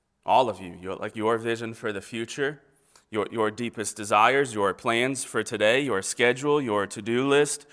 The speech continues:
your calendar, your family, your heart. He wants you to die to self and live to Christ. He wants you to give up it all for his name's sake. God wants it all. God wants to own you.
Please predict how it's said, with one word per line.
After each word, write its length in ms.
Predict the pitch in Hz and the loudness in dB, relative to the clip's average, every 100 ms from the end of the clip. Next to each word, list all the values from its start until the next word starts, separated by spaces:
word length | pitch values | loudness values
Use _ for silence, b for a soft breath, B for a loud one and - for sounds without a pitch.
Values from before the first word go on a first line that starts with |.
| B B - | B B -2
your 180 | 107 | 0
calendar, 680 | 90 123 120 135 147 147 143 | 2 4 8 8 6 4 4
your 220 | 117 92 | 4 0
family, 720 | - 123 135 143 143 139 131 b b - | 0 0 0 0 -2 -2 -4 b b -6
your 260 | 110 104 | 0 0
heart. 520 | - - 147 90 87 | 0 6 6 8 2
He 100 | 127 | -6
wants 280 | 113 120 120 | -2 -2 -2
you 60 | 123 | -6
to 60 | |
die 260 | 107 107 123 | 8 10 10
to 100 | 151 | 8
self 480 | - 123 101 104 - b b | 4 6 6 4 -2 b b
and 220 | - 104 98 | -6 -4 2
live 240 | 107 101 | 0 0
to 80 | 104 | -6
Christ. 440 | - 127 87 87 | 2 4 4 0
He 60 | 104 | -6
wants 280 | 110 110 117 | -4 -4 -6
you 40 | |
to 60 | 107 | -4
give 220 | 120 117 | -2 0
up 320 | 113 - b b b | 0 0 b b b
it 180 | 123 110 | -2 0
all 440 | - 143 160 117 | 4 8 8 8
for 220 | 104 120 | 4 -2
his 320 | 107 123 117 113 | 0 0 0 -2
name's 300 | 110 104 - | -2 -2 -2
sake. 360 | 170 131 92 | 2 2 4
God 240 | 131 120 120 | 8 8 8
wants 300 | 120 113 117 | 2 2 4
it 80 | |
all. 300 | 131 147 104 | 6 8 6
God 260 | 110 107 107 | 6 6 6
wants 340 | 107 110 - | 4 0 -2
to 220 | - 110 - _ _ | -4 -4 -4 _ _
own 360 | 139 156 190 151 | 2 4 4 2
you. 300 | 101 90 127 | -2 -6 -10